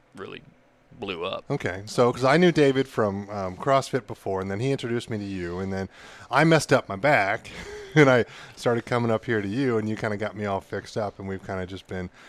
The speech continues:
Speaker 2: like, doing that thing, coming up here and hanging out and kinda being friends ever since. So that's kind of a lot of fun. So, so you've been here in Strongsville with the Healthiest You Chiropractic, and this is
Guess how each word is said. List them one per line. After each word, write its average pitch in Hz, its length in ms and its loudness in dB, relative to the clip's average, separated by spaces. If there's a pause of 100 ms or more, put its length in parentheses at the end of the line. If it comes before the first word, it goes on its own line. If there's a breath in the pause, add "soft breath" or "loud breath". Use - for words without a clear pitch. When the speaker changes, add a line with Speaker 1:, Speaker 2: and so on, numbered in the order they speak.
(400 loud breath)
Speaker 2:
like, 101 220 -4
doing 123 260 4
that 123 260 4
thing, 120 340 0
coming 110 300 -2
up 107 140 -2
here 104 220 0
and 101 100 -2
hanging 101 240 -4
out 95 260 -2
and 98 220 -10
kinda 98 180 -8
being 95 140 -6
friends 92 300 -10
ever 90 180 -8
since. 92 380 -8
So 98 120 -10
that's 92 260 -12 (420 loud breath)
kind 147 160 -2
of 139 60 -2
a 135 40 -2
lot 120 140 0
of 113 60 -6
fun. 104 280 -4
So, 104 340 0 (2000 loud breath)
so - 120 -4
you've 160 400 0
been 151 220 4
here 107 640 0 (180)
in 117 80 -6
Strongsville 110 640 0
with 104 140 -8
the 110 60 -8
Healthiest 131 360 -2
You 117 80 -8
Chiropractic, 104 720 -4
and 117 80 -2
this 135 180 0
is 120 280 -6